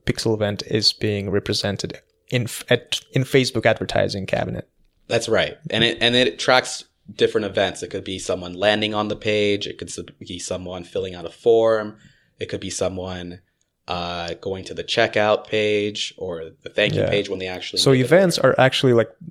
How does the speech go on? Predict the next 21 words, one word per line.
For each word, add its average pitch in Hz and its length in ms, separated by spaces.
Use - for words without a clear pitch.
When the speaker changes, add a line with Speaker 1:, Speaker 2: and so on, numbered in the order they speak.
Speaker 1:
actions. - 560
Speaker 2:
Yes. - 220
Speaker 1:
Whatever 127 240
you, 120 160
action 127 300
you 113 100
take, 185 380
it's 127 120
being 123 220
reflected. 120 400
Whatever 160 260
you 135 100
click, - 440
there 131 140
is 123 120
a 117 40
pixel 120 500
on 120 100
the 117 60
back 113 360
end, - 260